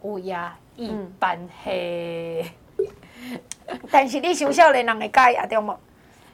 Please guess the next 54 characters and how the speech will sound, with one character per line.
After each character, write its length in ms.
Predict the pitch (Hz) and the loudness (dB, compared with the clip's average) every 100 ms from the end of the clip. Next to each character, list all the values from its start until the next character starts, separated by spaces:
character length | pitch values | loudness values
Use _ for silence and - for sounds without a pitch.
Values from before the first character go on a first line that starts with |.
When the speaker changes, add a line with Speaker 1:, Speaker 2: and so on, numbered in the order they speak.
| _ | _
Speaker 1:
欸， 120 | - 370 | -4 -2
是， 200 | - 247 | -4 -6
其 260 | 233 - 247 | -6 -4 -4
实 120 | 240 | -4
阿 120 | 185 202 | -4 -2
中 200 | 247 240 | -2 -4
形 160 | 190 | -6
象 180 | 180 214 170 | -6 -6 -6
袂 120 | 139 | -8
歹 120 | 165 143 | -10 -10
呢。 160 | 131 127 | -18 -12
Speaker 2:
嗯。 180 | 175 254 | -4 2
Speaker 1:
我 120 | 240 | 2
讲 200 | 277 262 | 4 0
实 120 | 262 175 | -2 -2
在 180 | 175 | -2
话， 140 | 156 156 160 - - | -2 -6 -12 -20 -8
因 160 | 277 285 | 2 2
为 100 | 247 | 4
防 200 | 247 294 | 4 4
疫 100 | 330 | 2
工 200 | 269 269 | 0 0
作， 340 | 285 254 190 - - | 2 2 2 -8 0
防 160 | 247 330 | 0 2
疫 120 | 285 | 0
有 120 | 180 | -2
成 280 | 180 165 165 | -4 -10 -10
啦， 140 | 156 | -10
吼， 140 | 175 180 | -8 -2
这 80 | |
有 140 | 247 175 | -2 -2
加 240 | 175 156 | -2 -4
分 160 | 160 165 160 | -4 -10 -12
啦， 180 | 143 147 | -16 -12
吼。 180 | 156 143 - - - | -12 -12 -18 -20 -4
再 160 | - 294 | 0 4
加 160 | 277 | 4
上 220 | 285 269 | 4 2
吼， 100 | 220 | 2
迄 320 | 208 254 254 247 | -2 -2 -4 -6
陈 160 | 220 | -8
时 140 | 208 208 | -8 -6
中 280 | 214 226 214 | -4 -4 -4
的 240 | 185 180 | -6 -6
专 280 | 180 254 240 | 2 2 2
业 220 | 254 202 | 0 -4
啦， 220 | 151 127 - - - | -6 -12 -16 -20 -8
吼， 160 | 175 165 | -6 -4
专 220 | 214 240 | -6 -4
业 180 | 240 214 | -4 -2
迄 600 | 226 220 214 - - - | -2 -2 -4 -10 -10 -4
较 60 | |
早 220 | 233 240 202 | 2 2 2
是 320 | - 165 | -8 -12